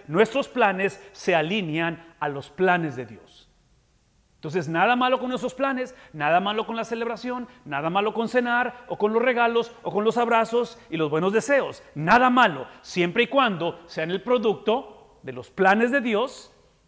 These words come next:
que lo que producen los planes de Dios es un corazón que adora a Dios, independientemente que suceda en esta vida. Independientemente cómo se vea la cosa,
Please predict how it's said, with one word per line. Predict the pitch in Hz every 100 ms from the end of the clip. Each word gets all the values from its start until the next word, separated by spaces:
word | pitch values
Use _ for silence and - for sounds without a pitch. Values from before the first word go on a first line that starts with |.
| _
que | - 208 240
lo | 262 269
que | 262
producen | - 277 233 240 226
los | 220
planes | - 214 190
de | 175
Dios | 165 208 247 - - - -
es | 165
un | 180
corazón | 170 170 151 - 196 226 233 - _ _ _ _ -
que | 165 170 175 175 - - _
adora | 135 127 170 160 143 135 131 - - _
a | - 135
Dios, | 117 160 127 - - - _ _ -
independientemente | 202 220 233 233 247 240 - 202 190 170 196 208 208 220 214 - - 151 170 180 185 175 185 185 - - _
que | 175 165 170 165 -
suceda | - 170 - 180 156 151 156
en | 131
esta | 139 - 139
vida. | 117 87 - _ _ _ _ _ _
Independientemente | - 220 254 262 254 262 254 247 233 240
cómo | 214 214
se | 214
vea | 190 196
la | 190
cosa, | 175 151